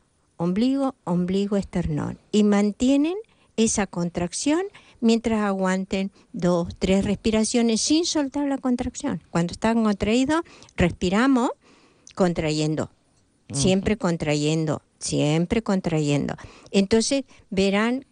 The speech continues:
Speaker 1: y cuando relajan, relajan todo lo que han contraído, relajan y vuelven a flexionar la rodilla y ya están otra vez en la postura de cuatro puntos de apoyo.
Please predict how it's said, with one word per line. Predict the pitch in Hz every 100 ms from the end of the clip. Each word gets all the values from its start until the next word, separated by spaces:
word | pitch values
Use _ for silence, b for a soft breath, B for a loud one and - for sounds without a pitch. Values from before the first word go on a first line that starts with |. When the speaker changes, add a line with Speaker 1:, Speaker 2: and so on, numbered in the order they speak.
| -
Speaker 1:
y | 165
cuando | - 165 160 156
relajan, | 151 185 254 277 - 370 403
relajan | 160 139 143 - 151 147
todo | 165 165 156
lo | 170
que | - 156
han | 160
contraído, | 160 165 190 214 240 262
relajan | 247 151 190 220 277
y | 233
vuelven | 202 220 247 214 185
a | 165
flexionar | - 196 - 208 214 233
la | 240 240
rodilla | 254 269 262 254 294 B B B B _
y | 233 214
ya | 196 247
están | 254 - 247 262
otra | 247 226 226
vez | 233 247 240
en | 214
la | 196
postura | 190 - 226 220
de | 214 196
cuatro | - 214 214
puntos | 208 226 220 214 208
de | 175
apoyo. | - 143 139 -